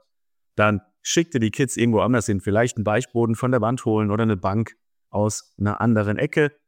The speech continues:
und habt so nicht das Problem, dass viele irgendwo rumstehen und dann auf dumme Ideen kommen oder doch irgendein höheres Gefährdungspotenzial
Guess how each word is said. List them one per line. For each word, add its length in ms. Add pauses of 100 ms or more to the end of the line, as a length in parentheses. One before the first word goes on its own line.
(200)
und 340
habt 220
so 120
nicht 200
das 100
Problem, 400
dass 120
viele 340
irgendwo 320
rumstehen 560
und 240
dann 160
auf 220
dumme 240
Ideen 360
kommen 340
oder 340
doch 300
irgendein 460
höheres 360
Gefährdungspotenzial 1300